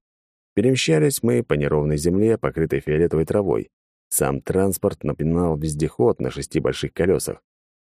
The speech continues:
Ехал он уверенно, но не очень мягко. Благо были поручни, за которые мы судорожно хватались, когда транспортное средство подскакивало на кочках.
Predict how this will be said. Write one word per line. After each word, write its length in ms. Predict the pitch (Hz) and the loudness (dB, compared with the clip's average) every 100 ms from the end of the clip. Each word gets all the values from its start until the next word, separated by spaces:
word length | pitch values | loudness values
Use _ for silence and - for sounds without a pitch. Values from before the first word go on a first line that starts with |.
| - | 0
Ехал 340 | 143 135 139 | 2 4 2
он 120 | 135 | 4
уверенно, 540 | 101 87 98 101 101 95 - - | 2 4 4 4 2 -2 -10 -14
но 380 | - 78 90 135 | -4 0 2 2
не 160 | 131 113 | 4 2
очень 260 | 104 85 | 2 -2
мягко. 440 | 65 55 - 50 - _ _ _ _ - | -2 -6 -8 -12 -12 _ _ _ _ -8
Благо 340 | 92 139 127 123 | 0 2 4 4
были 220 | 120 113 | 4 2
поручни, 560 | - 151 139 82 - | 0 0 2 0 -2
за 160 | 76 73 | -2 -2
которые 260 | 76 78 78 | -2 0 0
мы 100 | 78 | 0
судорожно 500 | - 80 80 76 80 | 0 2 2 0 -2
хватались, 680 | 87 - 143 131 80 69 - _ _ - | -2 0 2 2 2 -2 -8 _ _ -6
когда 240 | 82 76 | -2 -2
транспортное 580 | - 80 76 - - 73 | -2 -2 -2 -4 -4 -4
средство 480 | - 90 87 - - | 0 0 0 0 -4
подскакивало 640 | - - - 85 76 73 76 | -4 -8 -2 0 2 0 2
на 140 | 90 | 0
кочках. 440 | - 64 - - | 0 -2 -4 -10